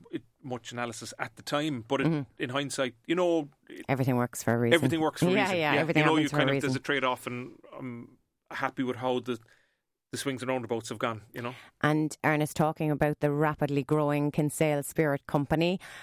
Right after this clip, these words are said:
Speaker 1: Yeah.
Speaker 2: um, it sounds so exciting. Where is it at the moment? Where is it
Speaker 1: Yeah.
Speaker 2: going? What
Speaker 1: So
Speaker 2: does the
Speaker 1: it's funny.
Speaker 2: f-, immediate future hold, do you think?
Speaker 1: For, like, we started with a hundred bottles of gin, mostly for sale, just on Bradley's on Roy Main Street, who's
Speaker 2: Oh,
Speaker 1: always
Speaker 2: yes.
Speaker 1: been really good to us. And,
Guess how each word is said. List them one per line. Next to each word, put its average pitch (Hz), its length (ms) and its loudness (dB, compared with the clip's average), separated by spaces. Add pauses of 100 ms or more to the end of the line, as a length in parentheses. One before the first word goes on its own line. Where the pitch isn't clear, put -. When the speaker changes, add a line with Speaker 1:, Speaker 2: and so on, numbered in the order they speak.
(220)
Speaker 1:
Yeah. 147 400 2
Speaker 2:
um, 139 160 0 (100)
it 143 120 -4
sounds 143 240 2
so 139 100 2
exciting. 143 540 0
Where 160 260 2
is 156 120 0
it 160 80 0
at 156 100 0
the 156 80 -2
moment? 151 340 0
Where 151 100 4
is 151 120 -4
it - 100 -6
Speaker 1:
Yeah. 156 120 2
Speaker 2:
going? 156 300 2
What 156 180 0
Speaker 1:
So 165 60 0
Speaker 2:
does 170 60 -4
the 170 60 0
Speaker 1:
it's 143 80 -4
funny. 190 220 -4
Speaker 2:
f-, - 120 -12
immediate 180 400 2
future 175 380 0
hold, 170 260 2
do 170 60 -4
you 170 80 0
think? 202 320 -2 (280)
Speaker 1:
For, 175 260 -4 (1300)
like, 135 160 -10
we 151 100 -4
started 139 300 -4
with 120 100 -6
a 113 40 -12
hundred 120 300 -6
bottles 113 280 -8
of 110 60 -8
gin, 117 260 -8 (380)
mostly 131 360 -6
for 127 120 -10
sale, 120 280 -8
just 120 320 -10
on 113 200 -10 (200)
Bradley's 120 300 -6
on 123 100 -8
Roy 123 100 -8
Main 123 160 -6
Street, 143 180 -8
who's - 140 -12
Speaker 2:
Oh, 160 60 -2
Speaker 1:
always 180 120 2
Speaker 2:
yes. 196 140 0
Speaker 1:
been 208 60 -4
really 120 140 -6
good 127 200 -8
to 131 80 -8
us. - 160 -14 (1000)
And, 131 400 -4